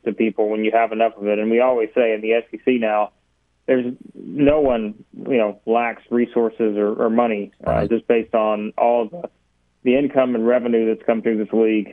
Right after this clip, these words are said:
Speaker 1: you know, over the past five years, just at the smallest point. Um, so, yeah, I, I think it's gonna be interesting. There's always that possibility, and, and that's the case, I think, with, with any of these S E C jobs. Again, even if the L S U one feels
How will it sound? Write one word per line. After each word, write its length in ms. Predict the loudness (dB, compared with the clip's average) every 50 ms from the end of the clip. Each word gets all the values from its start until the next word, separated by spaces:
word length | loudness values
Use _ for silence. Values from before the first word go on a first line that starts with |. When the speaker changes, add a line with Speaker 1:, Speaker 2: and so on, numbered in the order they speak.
| -6 -2
Speaker 1:
you 60 | 0
know, 220 | 2 2 2 0 -2
over 160 | -2 -2 0 0
the 80 | 0
past 380 | 2 2 2 2 2 0 -2 -6 _ _ _ _ _ _ _ _ _ _ _
five 280 | 0 2 2 0 0 0
years, 340 | 0 2 2 2 0 0 -2
just 160 | -2 -4 -4 -4 _ _ _ -20 -16 -8 -4
at 160 | -4 -4 -2
the 100 | -4 -2 2
smallest 420 | 2 4 4 4 2 -2 -4 _
point. 360 | -4 -2 -2 -2 -4 -6 -10 -14 -14 -6
Um, 440 | -2 0 0 0 0 -2 -4 -6 -8 0
so, 420 | 2 4 4 4 4 2 0 -2 -4 _ _ _ _ _ _ _
yeah, 220 | 0 2 2 2 2 0
I, 260 | -2 -4 -4 -2 -2
I 40 | 0
think 220 | 0 -2 -2 0
it's 120 | -2 -2 0
gonna 160 | 0 0 0
be 140 | 0 0 0
interesting. 500 | -2 -2 -4 -6 -4 -2 -2 -2 -2 0 2
There's 200 | 2 2 2 2
always 340 | 2 2 2 2 0 0 0
that 160 | 0 -2 0
possibility, 800 | 0 0 0 0 -2 -2 -2 0 0 0 0 0 -2 -2 -4 -4
and, 160 | -4 -4 -2 -2
and 140 | 0 2
that's 180 | 2 0 0 -2
the 80 | -4 -2
case, 260 | 0 2 2 2 0 -2
I 60 | -2
think, 240 | -2 -2 -2 0 0
with, 160 | 0 0 -2 _ _ _ _ _ _ _ _ _ -4
with 160 | -2 0 2
any 160 | 2 2 2
of 80 | 2 2
these 140 | 0 0 0
S 160 | 0 0 -2 -4
E 80 | -6
C 100 | -4 -2
jobs. 460 | 0 2 2 4 2 2 0 -2 -2
Again, 280 | -2 0 2 0 0 0
even 180 | 0 0 0 0
if 100 | 0 0
the 100 | 0 0
L 140 | 2 2 0
S 80 | -2 -2 -2
U 120 | 0 0 2
one 300 | 2 0 0 -2 -6 -8 -8 _ 0
feels 220 | 2 2 2 0